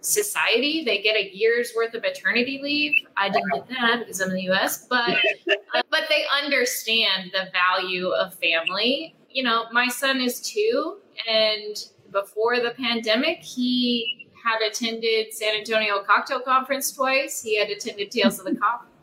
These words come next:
Speaker 1: Cocktail. He had attended Portland Cocktail Week. I mean, you do what you have to do, and, and if you want them, if you want it to work, you can make it work.
Speaker 2: Yeah.
Speaker 1: But, but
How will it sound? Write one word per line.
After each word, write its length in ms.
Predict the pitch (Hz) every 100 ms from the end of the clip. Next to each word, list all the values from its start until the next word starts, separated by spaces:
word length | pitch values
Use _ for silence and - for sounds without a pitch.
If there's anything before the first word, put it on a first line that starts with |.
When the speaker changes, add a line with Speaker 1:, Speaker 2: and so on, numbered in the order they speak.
| _
Speaker 1:
Cocktail. 640 | - 277 320 - 311 311 269
He 100 | 190
had 140 | 190
attended 500 | 202 - 262 320 285 -
Portland 360 | 240 220 233
Cocktail 440 | 233 302 320 - -
Week. 220 | 277 277 226
I 40 | 233
mean, 220 | 240 240 - - - - _ -
you 180 | 320 339
do 180 | 381 453
what 120 | 294
you 160 | 285 294
have 220 | 262 -
to 140 | 233
do, 560 | 190 196 202 226 262 - _ - 180
and, 260 | 208 202 - - _ - - - - - 240
and 140 | 262
if 180 | 262 262
you 240 | 269 233
want 320 | 233 254 277 - -
them, 460 | 269 269 269 269 247 -
if 260 | - -
you 160 | 247 226
want 240 | 233 269 320
it 140 | 277
to 160 | - 226
work, 300 | 220 226 226 -
you 140 | 214
can 260 | 202 233 185
make 240 | 180 180
it 160 | 151 -
work. 220 | - - - _ _ _ _ -
Speaker 2:
Yeah. 100 | 143 - -
Speaker 1:
But, 100 | 214 202 - - - _ -
but 120 | 294